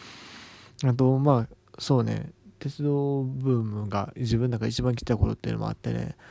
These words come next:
そんなにね、野球見てないんですよね、<laughs> 正直。まあ、なんとなくは覚えてますよ。うん。チェン、吉見の二人がね、あの、二大エースみたいな感じで、もう落合ドラゴンズの一番最後の頃かな。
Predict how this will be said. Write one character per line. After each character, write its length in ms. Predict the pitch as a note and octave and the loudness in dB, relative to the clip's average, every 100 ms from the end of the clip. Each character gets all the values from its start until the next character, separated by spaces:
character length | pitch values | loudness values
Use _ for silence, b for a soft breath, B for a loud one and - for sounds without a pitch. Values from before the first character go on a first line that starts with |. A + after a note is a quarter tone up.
| B B B B B | B B B B B
そ 300 | - - C#4 | 8 8 8
ん 360 | D4+ E4+ F4 | -4 -2 0
な 160 | E4+ E4+ | 2 2
に 120 | E4 | 2
ね、 180 | E4 D#4 | 0 0
野 120 | C#4 | 0
球 180 | A3+ C#4 | 2 0
見 120 | C#4 | 0
て 120 | C#4+ D#4 | 0 0
な 80 | |
い 20 | C4 | 0
ん 40 | |
で 40 | |
す 160 | G3+ - | 2 4
よ 80 | F#3 | 4
ね、 80 | C#3+ C3 | 4 0
<laughs> 80 | |
正 500 | - - - E3 - | -6 -10 -4 -4 -2
直。 260 | E3 C#3 A#2 _ - B B B B B B B | -2 0 -2 _ -20 B B B B B B B
ま 80 | F#3 | 0
あ、 40 | |
な 160 | F3+ C4 | 2 2
ん 120 | E4+ | 0
と 200 | - G4+ | 2 4
な 120 | G#4+ | 4
く 100 | G#4+ | 4
は 300 | A3 E3+ C#3 - | 8 8 6 4
覚 220 | E3+ F3 | 4 4
え 40 | F3 | 4
て 100 | E3 | 4
ま 100 | D#3 | 2
す 140 | C#3+ | 2
よ。 200 | A#2+ A#2 - | -4 -4 0
う 100 | C3 B2+ A#2+ A#2+ | 4 4 2 -2
ん。 80 | C3+ - | -6 -2
チ 140 | - | 2
ェ 180 | F3 D3+ | 4 4
ン、 160 | B2 | 2
吉 200 | A#2+ - | 0 0
見 160 | B2 B2 | 0 2
の 520 | B2 B2 B2 B2 C3 - B B B B B B | 4 4 4 2 0 -4 B B B B B B
二 240 | - C3+ | 2 4
人 320 | A#2 A2+ A2 - _ _ _ - | 4 2 -2 -8 _ _ _ -2
が 180 | A#2+ A#2 | 0 2
ね、 160 | C#3 | 4
あ 140 | D3+ A#2 | 4 2
の、 240 | A#2 A#2 | 0 -4
二 320 | B2 B2 A#2+ A2+ | -4 -2 0 4
大 240 | A#2+ A#2+ | 4 6
エ 100 | B2+ | 4
ー 40 | |
ス 140 | A2+ A2 | 2 0
み 80 | A2 | -2
た 100 | A2+ | 0
い 40 | |
な 80 | A2 | 0
感 240 | A#2 A2+ | 0 -2
じ 140 | A2 A#2 | -2 2
で、 220 | B2+ A2+ | 2 2
も 240 | A#2 A#2+ | 0 0
う 20 | B2 | 0
落 260 | C3 C#3+ | 2 4
合 140 | C3+ C3 | 4 6
ド 120 | C#3 | 4
ラ 80 | B2 | 4
ゴ 140 | A2 | 0
ン 40 | |
ズ 140 | G#2+ A2+ | -2 0
の 200 | C#3 B2 | 2 2
一 220 | A#2+ - | 4 4
番 200 | E3+ E3 | 6 4
最 240 | - C#3 | 4 2
後 100 | C#3 | 2
の 80 | B2 | 0
頃 220 | A2 A#2+ | -2 -6
か 140 | - C#3+ | -6 0
な。 320 | E3 F#3 E3+ | 2 2 0